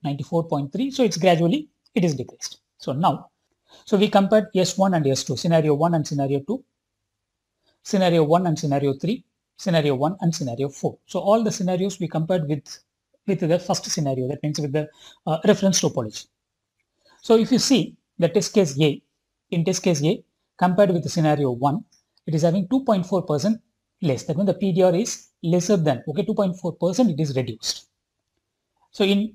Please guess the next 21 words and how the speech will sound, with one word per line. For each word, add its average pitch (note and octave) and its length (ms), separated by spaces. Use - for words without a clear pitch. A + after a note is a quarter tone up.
test B3 220
case A#3 200
B, D#3 380
scenario F3+ 380
two, G#3+ 180
test E3+ 180
case E3 180
B, D3 320
the F3 100
P C4 160
D B3 80
R A3+ 100
is - 360
four C#4 320
point A#3 200
six G#3+ 200
one E3+ 160
percent, D#3+ 280
it D3+ 120
is B2+ 160
reduced. - 480